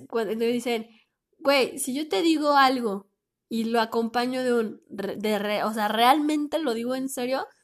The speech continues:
¿O realmente es lo que quiero decir?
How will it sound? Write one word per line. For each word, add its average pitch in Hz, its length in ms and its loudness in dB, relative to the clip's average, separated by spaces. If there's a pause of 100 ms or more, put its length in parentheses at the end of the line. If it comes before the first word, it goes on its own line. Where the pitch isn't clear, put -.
(140)
¿O 226 140 2
realmente 330 720 2
es 330 80 -4
lo 339 160 -4
que 196 160 -12
quiero 269 180 2
decir? 247 680 0